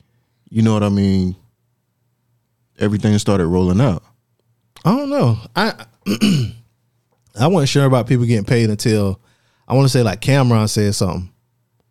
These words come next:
Speaker 2: about, like, "Yeah, we got a check for that," or something like that. Like, Cameron said it was,
Speaker 1: I
Speaker 2: like,
Speaker 1: do
Speaker 2: it was a
Speaker 1: remember
Speaker 2: big
Speaker 1: that.
Speaker 2: one.
Speaker 1: I do
Speaker 2: I wanna say he
Speaker 1: remember
Speaker 2: was on Funk Flex or some shit.
Speaker 1: Yeah, I do remember that.
Speaker 2: Yeah. Um, but, but I mean, like, if you look at some of these names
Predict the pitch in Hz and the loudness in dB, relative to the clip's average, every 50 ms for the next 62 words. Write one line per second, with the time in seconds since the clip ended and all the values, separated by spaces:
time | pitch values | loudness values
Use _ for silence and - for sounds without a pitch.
0 | _ _ - 113 110 113 107 98 87 87 104 104 101 101 104 110 107 104 104 101 | _ _ -6 -4 -2 -2 -2 -2 -4 -6 -6 -6 -4 -2 0 0 0 0 0 0
1 | 110 110 107 104 95 95 92 - - 117 104 - - _ _ - - 104 98 98 | 0 0 0 -2 -2 -4 -4 -2 -2 0 -2 -2 -6 _ _ -8 -4 -2 -2 -2
2 | 95 92 92 - - 104 95 90 92 92 90 87 90 87 87 - - 98 104 101 | -2 -2 -4 -4 -2 -2 -2 -2 -2 -2 -4 -2 -4 -4 -4 -6 -6 -6 -6 -4
3 | - - 127 123 117 113 110 104 104 - 113 104 98 98 98 101 101 98 98 98 | -2 0 0 2 2 2 2 0 0 0 0 0 0 2 0 0 0 0 0 0
4 | 107 107 110 104 95 95 92 90 110 110 107 98 95 98 98 95 _ _ _ - | 2 2 2 2 0 0 0 2 0 0 0 -2 -4 -6 -6 -8 _ _ _ -6
5 | 92 90 98 98 92 87 85 82 120 120 127 123 113 113 104 101 - 127 117 101 | -2 0 2 2 2 2 0 2 2 2 2 2 2 0 -2 -2 -2 -2 -2 -2
6 | - 117 113 110 90 - 107 92 - 104 98 - - 95 82 - _ _ - 82 | 0 0 0 0 -2 -4 -6 -4 -2 -4 -2 -2 -4 -4 -4 -6 _ _ -6 -4
7 | 87 82 80 - - 92 95 98 92 87 82 82 78 78 78 78 - _ - 101 | -2 -2 -2 -4 -6 -6 -6 -4 -4 -4 -4 -6 -6 -8 -12 -14 -16 _ -6 -4
8 | 98 95 95 92 87 87 - _ _ _ _ - - 95 95 92 92 90 90 87 | -2 0 0 -2 -2 -4 -8 _ _ _ _ -10 -6 -4 -2 -2 -2 -2 -4 -6
9 | 85 - _ _ _ _ _ _ _ _ - 92 92 95 92 87 - _ _ _ | -8 -12 _ _ _ _ _ _ _ _ -18 -10 -8 -6 -6 -6 -8 _ _ _
10 | _ _ _ _ _ _ _ _ _ _ _ _ _ _ _ _ _ _ _ _ | _ _ _ _ _ _ _ _ _ _ _ _ _ _ _ _ _ _ _ _
11 | _ _ 101 117 151 175 165 156 147 143 131 113 101 110 117 117 180 175 160 147 | _ _ -4 0 2 2 4 4 4 4 2 2 0 -2 0 2 4 4 4 4
12 | 135 123 117 113 127 123 123 117 113 104 98 101 110 117 117 110 107 104 98 95 | 2 0 0 0 0 0 2 2 2 0 0 0 2 2 2 2 2 0 -2 -4
13 | - - - | -6 -10 -18